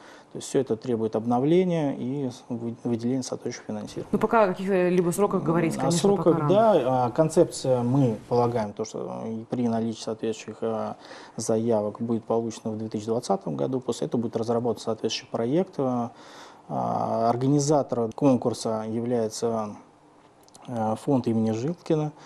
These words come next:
Speaker 1: А, поэтому, ну, надеемся, то, что все будет выполнено, и в двадцать первом году будет выполнен проект, после чего будет выделено финансирование, и мы планомерно перейдем к благоустройству данной территории, и люди смогут наслаждаться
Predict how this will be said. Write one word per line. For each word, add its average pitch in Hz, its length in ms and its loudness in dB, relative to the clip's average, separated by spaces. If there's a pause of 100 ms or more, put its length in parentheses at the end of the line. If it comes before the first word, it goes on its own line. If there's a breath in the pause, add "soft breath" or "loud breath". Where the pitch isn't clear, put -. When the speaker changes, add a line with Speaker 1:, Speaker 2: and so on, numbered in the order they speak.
(420 loud breath)
Speaker 1:
А, 120 220 -4
поэтому, 123 480 -2
ну, 120 360 -4
надеемся, 135 360 0
то, - 80 -6
что - 200 -8
все 135 180 -4
будет 120 180 -4
выполнено, 127 480 0
и 120 140 0
в 113 40 -6
двадцать 117 260 -2
первом 113 180 -2
году 117 320 0
будет 113 240 -4
выполнен 113 340 -2
проект, 127 500 -2 (120)
после - 240 -6
чего 131 180 -2
будет 120 220 -4
выделено 120 240 0
финансирование, 117 760 -2
и 165 40 2
мы 170 80 0
планомерно 127 500 2
перейдем 120 400 0
к 123 180 0
благоустройству 113 680 -2
данной 123 260 0
территории, 120 480 -2
и 113 60 0
люди 127 220 -2
смогут 120 340 -6
наслаждаться 107 680 -6